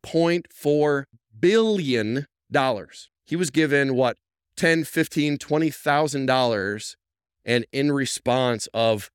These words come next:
multiplying it by ten, he's saying, "You now have proven that you can handle more, that more can be given. Now that you have been faithful with this little, I am gonna give you now oversight over a budget of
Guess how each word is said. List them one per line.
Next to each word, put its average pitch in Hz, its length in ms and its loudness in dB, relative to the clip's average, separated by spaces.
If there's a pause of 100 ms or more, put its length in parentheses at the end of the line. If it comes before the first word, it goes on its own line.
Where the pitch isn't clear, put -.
multiplying 120 720 -2
it 120 140 -2
by 110 140 0
ten, 120 420 0
he's 104 160 -6
saying, 107 360 -4 (280)
"You 160 280 -4
now 131 400 0
have 123 240 -4
proven 107 640 -2
that 101 160 -6
you 107 140 -6
can 107 140 -8
handle 117 480 -4
more, 107 460 0
that 98 200 -4
more 131 300 0
can 113 260 -8
be 107 100 -6
given. 98 540 -4 (320)
Now 135 460 0
that 156 180 -2
you 139 120 -2
have 135 100 0
been 123 120 -4
faithful 120 460 -2
with 113 40 -4
this 113 220 -10
little, 113 380 -2 (120)
I 123 100 0
am 139 140 0
gonna 120 200 -2
give 117 280 -2
you 104 360 -4 (480)
now 117 260 -2
oversight 131 720 0
over 120 420 0
a 110 140 -8
budget 127 440 -4
of 110 180 -8